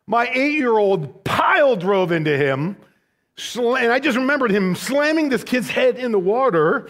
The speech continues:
as I didn't, I grabbed my eight-year-old,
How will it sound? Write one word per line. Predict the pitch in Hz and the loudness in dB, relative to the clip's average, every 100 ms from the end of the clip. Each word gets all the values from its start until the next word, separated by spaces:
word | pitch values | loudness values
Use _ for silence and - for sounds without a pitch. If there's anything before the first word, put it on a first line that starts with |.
| - - - | -20 -20 -4
as | 190 | -2
I | 226 285 302 | 0 0 0
didn't, | 202 294 254 160 | -2 -4 -4 -4
I | 220 | -4
grabbed | 262 311 269 | 0 0 0
my | 254 226 | 2 0
eight-year-old, | 247 277 320 247 196 165 202 165 - | 0 -2 0 0 2 2 0 -4 -12